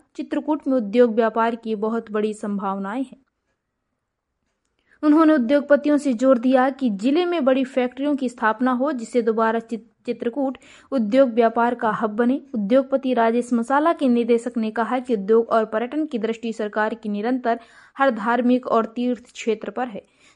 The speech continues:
जल्द ही चित्रकूट में उद्योग व व्यापार के बड़े आयाम स्थापित होंगे। श्याम ग्रुप के निदेशक ने कहा कि डकैतों के भय से दस वर्ष पहले चित्रकूट में उद्योग व व्यापार करना कठिन था। जल्द ही चित्रकूट में नए उद्योगों की स्थापित करने की योजना बनाई जाएगी।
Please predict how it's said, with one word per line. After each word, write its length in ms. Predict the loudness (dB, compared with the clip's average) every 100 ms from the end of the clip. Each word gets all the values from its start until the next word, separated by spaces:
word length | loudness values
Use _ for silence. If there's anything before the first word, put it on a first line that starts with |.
| 0
जल्द 240 | 2 2
ही 100 | 0
चित्रकूट 580 | -2 -6 -6 -2 -2 0
में 80 | -2
उद्योग 400 | 0 0 0 2
व 140 | 2
व्यापार 460 | 2 0 0 -2 -2
के 160 | -2
बड़े 280 | -2 2 2
आयाम 460 | 2 0 0 0 -4
स्थापित 500 | -8 -10 -8 -8 -2
होंगे। 320 | -2 -2 -8 _ _ _ _ _ -6
श्याम 280 | 0 2 2
ग्रुप 200 | 0 0
के 100 | 0
निदेशक 400 | 2 0 -2 -2
ने 140 | -2 0
कहा 260 | 0 0
कि 140 | -2 0
डकैतों 460 | 0 0 -2 -2
के 160 | -2 -2
भय 200 | -2 -4
से 180 | -2 0
दस 220 | 0 2
वर्ष 200 | -2 0
पहले 280 | -4 -4 -4
चित्रकूट 580 | -4 -4 -4 -4 -4 -4
में 80 |
उद्योग 420 | -4 -2 0 2 2
व 160 | 0
व्यापार 440 | 2 0 2 -2 -2
करना 320 | -4 -4 -4
कठिन 360 | -6 -4 -4
था। 240 | -4 -6 -6
जल्द 180 | -4 -2
ही 100 | -4
चित्रकूट 580 | -6 -8 -8 -4 -6 -2
में 140 | -4 -4 -18 _ -6
नए 180 | -2 0
उद्योगों 540 | -2 -4 -2 -2 -2
की 160 | -4 -8
स्थापित 400 | -4 -4 -4 -6
करने 280 | -2 -2 -2
की 140 | -2
योजना 360 | -2 0 -2 -2
बनाई 340 | -2 -2 -2
जाएगी। 440 | -2 -4 -6 -10